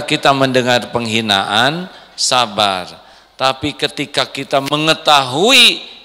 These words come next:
kehinaan kita yang ditutupi Allah, jadinya sabar atau syukur?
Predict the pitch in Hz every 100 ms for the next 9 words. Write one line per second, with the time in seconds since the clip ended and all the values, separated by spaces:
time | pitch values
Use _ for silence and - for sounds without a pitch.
0 | - 165 135 139 135 143 135 131 123 143
1 | 139 127 123 123 123 123 - 120 123 104
2 | 98 101 117 170 185 - - _ - 113
3 | 113 139 143 117 123 135 135 135 143 143
4 | 156 185